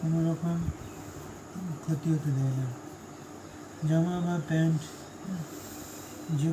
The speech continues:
কোনো, যে কোনো, আহ, ইয়েরই জন্য এটা, হুম, খুবই ভালো।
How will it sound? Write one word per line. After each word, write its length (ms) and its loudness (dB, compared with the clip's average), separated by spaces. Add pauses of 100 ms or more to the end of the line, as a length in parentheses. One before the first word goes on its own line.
কোনো, 340 4 (2000)
যে 220 4
কোনো, 200 0
আহ, 1500 -2
ইয়েরই 300 4 (440)
জন্য 280 4
এটা, 220 4 (680)
হুম, 260 -2
খুবই 240 4
ভালো। 320 6